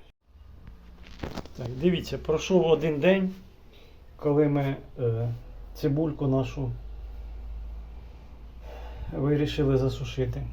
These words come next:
Що я скажу? Петрушка вже суха. Петрушку мо-, вже, вже вона готова. Кріп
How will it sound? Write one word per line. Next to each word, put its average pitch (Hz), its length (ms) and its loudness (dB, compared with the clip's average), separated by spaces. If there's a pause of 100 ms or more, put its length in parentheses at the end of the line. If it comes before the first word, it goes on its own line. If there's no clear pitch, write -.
(520)
Що - 180 -4
я 156 100 4
скажу? 120 460 0 (1120)
Петрушка 175 640 2 (540)
вже 151 220 4
суха. 131 400 -4 (2250)
Петрушку 160 460 -4
мо-, 147 360 -2
вже, 143 220 -6
вже 131 220 -4
вона 131 320 0 (280)
готова. 117 440 0 (2000)
Кріп 190 420 -2